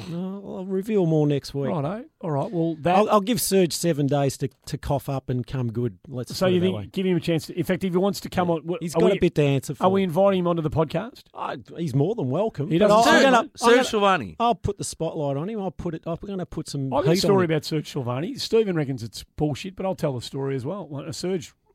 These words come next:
Speaker 2: will deny it as well, but I'll tell you a story about
Speaker 1: Yeah.
Speaker 2: nineteen eighty-two
Speaker 1: Mis-,
Speaker 2: Herald
Speaker 1: mis-,
Speaker 2: Shield.
Speaker 1: Mister Clean Skin,
Speaker 2: Oh,
Speaker 1: right?
Speaker 2: yeah.
Speaker 1: He mightn't be so clean skin by
Speaker 2: Um,
Speaker 1: next week.
Speaker 2: so
Speaker 3: Jesus.
Speaker 2: we got a few things. We, I got a few
Speaker 3: Bloody
Speaker 2: ideas.
Speaker 3: hell.
Speaker 2: I got a few ideas. So I'll set you blokes some homework to do.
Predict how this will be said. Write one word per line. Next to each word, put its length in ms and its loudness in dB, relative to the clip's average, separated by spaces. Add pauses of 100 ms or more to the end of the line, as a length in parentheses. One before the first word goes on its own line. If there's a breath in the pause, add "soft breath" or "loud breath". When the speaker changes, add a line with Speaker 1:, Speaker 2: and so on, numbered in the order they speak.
Speaker 2:
will 140 -4
deny 260 -2
it 60 -2
as 100 -6
well, 80 -4
but 100 -6
I'll 80 -2
tell 160 -6
you 60 -4
a 40 -6
story 260 -10
about 240 -8
Speaker 1:
Yeah. 160 -12 (100)
Speaker 2:
nineteen 400 -2
eighty-two 380 -2
Speaker 1:
Mis-, 60 2 (100)
Speaker 2:
Herald 120 -2
Speaker 1:
mis-, 120 2
Speaker 2:
Shield. 160 0
Speaker 1:
Mister 240 4
Clean 400 4
Skin, 340 0
Speaker 2:
Oh, 140 2
Speaker 1:
right? 120 4
Speaker 2:
yeah. 120 2
Speaker 1:
He 80 2
mightn't 340 2
be 140 2
so 260 -4
clean 320 -4
skin 280 -6
by 140 -2
Speaker 2:
Um, 120 2
Speaker 1:
next 160 -12
week. 160 -8
Speaker 2:
so 240 2
Speaker 3:
Jesus. 520 -14
Speaker 2:
we 120 -2
got 100 2
a 40 -2
few 180 -2
things. 260 -4
We, 160 -2
I 100 0
got 120 0
a 20 -4
few 160 -2
Speaker 3:
Bloody 160 0
Speaker 2:
ideas. 140 2
Speaker 3:
hell. 280 -2
Speaker 2:
I 60 -2
got 100 2
a 40 0
few 180 2
ideas. 200 -2
So 100 0
I'll 20 -2
set 180 0
you 80 -2
blokes 220 -2
some 80 -8
homework 440 -4
to 120 -10
do. 400 -6